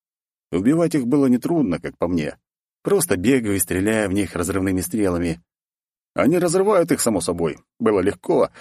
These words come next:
А вот то, что эти места сразу зарастают, мне не понравилось. Но фосфорные стрелы сегодня мои фавориты. Как они смешно пытаются сбить пламя, а у них ничего не выходит. Пламя разгорается только сильнее.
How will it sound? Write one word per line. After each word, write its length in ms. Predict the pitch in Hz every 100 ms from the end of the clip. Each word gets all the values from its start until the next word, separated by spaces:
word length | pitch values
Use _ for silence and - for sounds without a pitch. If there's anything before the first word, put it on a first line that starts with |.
| - _ _ _
А 120 | 87
вот 160 | 135 139 _
то, 400 | 151 160 107 78
что 220 | - 107
эти 160 | 107 104
места 320 | 98 - 101
сразу 280 | 104 104 98
зарастают, 540 | 101 92 123 117 117
мне 160 | 113 107
не 80 |
понравилось. 640 | 113 131 101 85 98 - - _ _ _ 87
Но 260 | 80 90
фосфорные 560 | 90 98 92 90 92 87
стрелы 400 | 87 107 117 107
сегодня 420 | 98 104 107 101
мои 220 | 92 92
фавориты. 600 | 90 87 110 107 - - _ _ _ _ _ _
Как 240 | - 170 120
они 160 | 131
смешно 500 | - 110 - 113 123
пытаются 420 | 90 85 101 90
сбить 280 | 80 95 -
пламя, 520 | 76 95 123 76 71 _ -
а 100 | 110
у 40 |
них 180 | 120 90
ничего 220 | 101 113
не 100 | 98
выходит. 460 | 82 - 87 80 - _ _ _
Пламя 280 | - 92 90
разгорается 480 | 98 87 90 87 -
только 220 | 90 82
сильнее. 480 | - 101 85 69 -